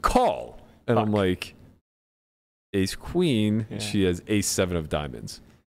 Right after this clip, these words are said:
Speaker 2: Yeah, yeah. I mean, it's a relatively standard hand from both sides. Just
Speaker 1: Yeah.
Speaker 2: one of those spots where, uh,
Speaker 1: Real annoying.
Speaker 2: it does not go to you.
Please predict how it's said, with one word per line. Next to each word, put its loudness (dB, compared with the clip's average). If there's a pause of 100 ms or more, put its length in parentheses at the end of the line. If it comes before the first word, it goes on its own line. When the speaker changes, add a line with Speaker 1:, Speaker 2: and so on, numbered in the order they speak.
Speaker 2:
Yeah, 2
yeah. 0 (840)
I -2
mean, 0
it's -4
a 0 (840)
relatively 0
standard -4
hand -4
from -6
both -2
sides. -2
Just -2
Speaker 1:
Yeah. 0
Speaker 2:
one 0
of 2
those 0
spots -2
where, 2
uh, 0 (240)
Speaker 1:
Real -2
annoying. -2 (960)
Speaker 2:
it -6
does -8
not -2
go 0
to -10
you. -4